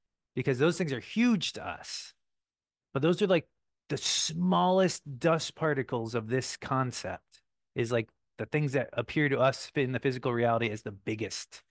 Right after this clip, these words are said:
things. And that's just down here at the bottom. Um, and so what we see in this dharana is, is the attempt to, let me just progress my slide for those of us in the room,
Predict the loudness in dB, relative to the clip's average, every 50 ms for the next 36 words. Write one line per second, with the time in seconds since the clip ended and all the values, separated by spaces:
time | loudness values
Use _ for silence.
0 | _ _ _ _ _ _ _ _ _ _ _ _ _ _ -6 -6 -4 -6 -8 -10
1 | -10 -8 -6 -2 -4 -4 -4 -4 -6 -8 -8 -8 _ _ _ -8 -6 -4 -2 -2
2 | -2 -4 -6 -8 -12 -18 -20 _ _ -10 -6 -4 -2 0 0 0 -2 -2 -4 -8
3 | -10 -16 -20 _ _ _ -20 -20 -20 -20 -20 _ _ 0 2 2 4 2 2 0
4 | 0 -2 -2 -2 -2 -4 -4 0 2 2 4 4 4 4 2 0 -2 -6 _ _
5 | _ _ _ _ _ _ _ _ _ -12 -12 -10 -8 -8 -2 2 4 4 6 4
6 | 2 0 -4 _ -2 0 0 0 -2 -4 -4 0 2 2 2 2 0 -2 -4 -2
7 | 0 2 2 4 4 2 2 0 0 0 -2 -4 -4 -6 -10 -10 -2 2 2 2
8 | 2 0 -2 -6 -10 -12 -16 _ _ _ _ _ _ _ _ _ _ _ -14 -14
9 | -14 -16 _ 0 2 4 4 2 0 -2 0 2 2 2 0 -2 -6 -12 -10 -6
10 | -2 0 2 4 4 4 2 2 0 -2 -2 -2 -4 -8 -4 -6 -2 0 0 -2
11 | -2 -2 -6 -6 -4 -2 0 0 0 -2 -4 -2 -2 0 0 -2 -4 -4 -6 -6
12 | -6 -6 -10 -10 -10 -10 -8 -8 -10 -10 -12